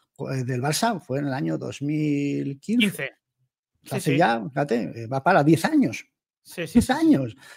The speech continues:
Speaker 1: Es que no tienen, ellos no han visto ganar al Barça. Eh, ellos solo han visto ga-, ga-, ver ganar al Madrid.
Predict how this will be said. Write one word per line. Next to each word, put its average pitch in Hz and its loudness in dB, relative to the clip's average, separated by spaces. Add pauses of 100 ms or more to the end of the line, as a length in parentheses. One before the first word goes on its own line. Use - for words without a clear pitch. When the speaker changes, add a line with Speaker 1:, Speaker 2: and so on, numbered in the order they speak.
(160)
Speaker 1:
Es - -6
que - 4
no 220 8
tienen, 233 8
ellos 226 10
no 226 6
han 170 6
visto - 6
ganar 147 4
al 127 4
Barça. 117 -8 (100)
Eh, - -4
ellos 208 6
solo 247 4
han 220 2
visto 240 -2
ga-, 139 -10
ga-, 151 -8
ver 240 -2
ganar 240 0
al 127 -6
Madrid. 151 -4